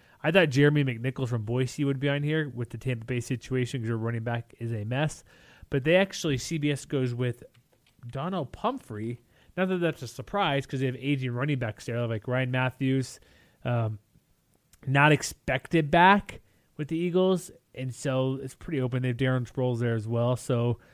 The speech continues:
there's some room to go for Pumphrey to have some playing time out there on the East Coast in the N F C East. And, uh, something over at football study hall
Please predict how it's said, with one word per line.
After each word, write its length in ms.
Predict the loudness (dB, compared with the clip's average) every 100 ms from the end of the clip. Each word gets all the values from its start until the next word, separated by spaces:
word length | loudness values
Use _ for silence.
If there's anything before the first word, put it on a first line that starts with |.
| -14 4
there's 180 | 4
some 160 | 4 2
room 140 | 2 2
to 80 |
go 180 | 2 2
for 140 | 0 -2
Pumphrey 400 | -4 -2 -2 -2
to 80 |
have 260 | -2 -2 -4
some 220 | -4 -6
playing 300 | -4 -4 -4
time 340 | -6 -6 -6 -6
out 280 | -6 -6
there 280 | -4 -4 -4
on 240 | -4 -6 -6
the 140 | -6
East 160 | -8 -6
Coast 280 | -4 -4 -4
in 100 | -8
the 100 | -6
N 200 | -6 -4
F 140 | -6
C 200 | -8 -8
East. 540 | -8 -2 -2 -2 -6 -20 -20 -20 -20 _
And, 240 | 2 6 8
uh, 80 | 8
something 340 | 6 4 2
over 300 | 4 6 4
at 80 | 2
football 400 | 2 6 6 6
study 440 | 2 -4 2 4
hall 380 | 6 6 4 0